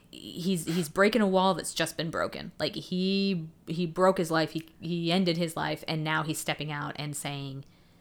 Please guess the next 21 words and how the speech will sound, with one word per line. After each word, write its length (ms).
"Then 260
this 180
is 100
the 80
shithole 400
that 120
I'm 160
in 140
now." 240
And 160
then 140
that 160
leads 260
to 100
my 200
favorite 380
line 220
of 100
any 240
movie 300
ever. 540